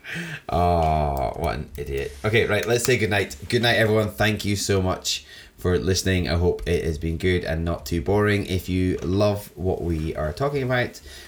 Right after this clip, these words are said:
please leave us a review on iTunes or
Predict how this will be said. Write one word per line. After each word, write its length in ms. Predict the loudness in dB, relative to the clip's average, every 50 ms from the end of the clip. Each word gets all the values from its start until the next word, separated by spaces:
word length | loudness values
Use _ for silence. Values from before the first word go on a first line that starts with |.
| -20 -10 -2
please 400 | 0 2 4 4 4 2 2 0
leave 240 | 0 2 2 2 2
us 240 | 0 0 0 -2 -2 -2
a 180 | -2 0 0
review 640 | 0 0 0 0 0 -2 -2 -2 -2 -2 -2 -2 -2
on 200 | -4 -4 -6 -6
iTunes 600 | -6 -6 -4 -4 -4 -2 -2 -2 -2 -2 -2 -4
or 100 | -6 -8